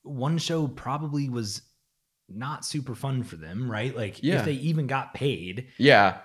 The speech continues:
Speaker 1: And then you see this flip side thing, and you're like, "That's gotta be a story that that band loves telling." <laughs>
Speaker 2: Yeah,
Speaker 1: Like,
Speaker 2: yeah, exactly. Yeah. And that's, and
Speaker 1: <laughs> yeah.
Speaker 2: that's probably, you know what, that's probably what they saw themselves as and what they've, you know, always tried to, to do. You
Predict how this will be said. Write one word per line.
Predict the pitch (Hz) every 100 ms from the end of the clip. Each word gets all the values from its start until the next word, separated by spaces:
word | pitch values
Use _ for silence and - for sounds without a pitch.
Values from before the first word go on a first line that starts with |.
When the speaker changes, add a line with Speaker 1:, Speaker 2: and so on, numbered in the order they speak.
| -
Speaker 1:
And | 160
then | 165
you | 156
see | - 180
this | 139 -
flip | 156 160
side | - 147 131 135
thing, | 160
and | 143
you're | 127
like, | 113 95 -
"That's | 185 165
gotta | 139 117
be | 113
a |
story | 104 135 120
that | 104 101
that | 135 131
band | 139 127 113 110
loves | 120 127 135
telling." | - 127 104
<laughs> | 233
Speaker 2:
Yeah, | 285 175 131
Speaker 1:
Like, | 196
Speaker 2:
yeah, | 143
exactly. | 123 160 190 180
Yeah. | 208 127
And | 151 175
that's, | 214
and | 180
Speaker 1:
<laughs> | 165
yeah. |
Speaker 2:
that's | 185
probably, | 214 202 190
you | 170 160
know | 156
what, | 151 151
that's | 147
probably | 170 156
what | 123 113 131 -
they | 127 123 123
saw | 117 110 104
themselves | 123 131 120 117 113
as | 110 110 107
and | 95
what | 104 - 107
they've, | 101 98 92 -
you | - 110
know, | 95 90 90 -
always | 101 104 101 95
tried | - 92 87
to, | 85 - _
to | 101
do. | 85 92 123 98 92
You | 101